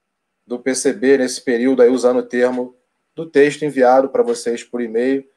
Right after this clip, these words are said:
que é justamente também o tema, o título da tese de doutorado do camarada. Nós vamos ter, como de costume, aqui quatro blocos. Os três primeiros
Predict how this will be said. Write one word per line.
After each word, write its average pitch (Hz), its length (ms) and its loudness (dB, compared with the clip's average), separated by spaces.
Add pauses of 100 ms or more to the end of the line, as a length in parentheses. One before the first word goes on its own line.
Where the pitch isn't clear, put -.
(320)
que 117 160 0
é 127 180 6
justamente 120 560 -2
também 117 320 0
o 123 80 -4
tema, 113 640 -4 (380)
o 117 80 -14
título 143 480 -4
da 110 160 -2
tese 117 460 0 (1000)
de 117 140 -8
doutorado 117 640 2
do 113 120 -10
camarada. 110 680 -2 (1000)
Nós 156 720 4
vamos 156 320 2
ter, 147 180 2
como 151 220 0
de 147 100 -10
costume, 143 540 -6
aqui 131 220 -6
quatro 165 340 -4
blocos. 185 480 0
Os 135 140 -12
três 165 200 -2
primeiros 139 680 0